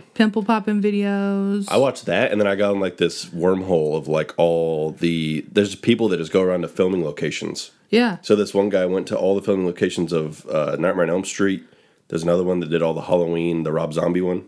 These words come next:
Speaker 1: Yeah.
Speaker 2: They just go around to, like, all the places they filmed.
Speaker 1: What about Martha's Vineyard?
Speaker 2: Super cool. That's,
Speaker 1: Jaws.
Speaker 2: there's probably a Jaws one. I'm sure there is. There's anything you can think of.
Speaker 1: Huh.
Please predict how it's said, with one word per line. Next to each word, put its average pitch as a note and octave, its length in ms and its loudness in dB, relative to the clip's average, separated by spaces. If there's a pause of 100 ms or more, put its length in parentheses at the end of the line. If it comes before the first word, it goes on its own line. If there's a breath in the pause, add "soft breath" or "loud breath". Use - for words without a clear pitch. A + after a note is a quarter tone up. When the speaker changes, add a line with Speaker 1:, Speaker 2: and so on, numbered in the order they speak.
(100)
Speaker 1:
Yeah. F3 280 -2
Speaker 2:
They F#2 100 2
just F2 120 -6
go - 100 2
around E2+ 180 0
to, D#2+ 40 -2
like, D#2+ 140 -6
all F2+ 80 2
the F2+ 80 -2
places - 260 -2
they E2 80 -2
filmed. E2 460 -6
Speaker 1:
What G3+ 120 -2
about G#3 200 0
Martha's F#3 400 -2
Vineyard? E3+ 440 0
Speaker 2:
Super - 280 -10
cool. - 320 -12 (120)
That's, E3 140 4
Speaker 1:
Jaws. E3 140 -4
Speaker 2:
there's F#2+ 100 2
probably C#3 320 2
a E2 60 -4
Jaws G#2 260 0
one. G2+ 180 -4
I'm F#2+ 220 0
sure A#2 220 0
there E2+ 140 -2
is. - 260 -4
There's - 320 -8 (200)
anything E2+ 340 -4
you D#2 80 -2
can - 100 -18
think F2+ 220 -2
of. - 160 -6
Speaker 1:
Huh. F3 180 2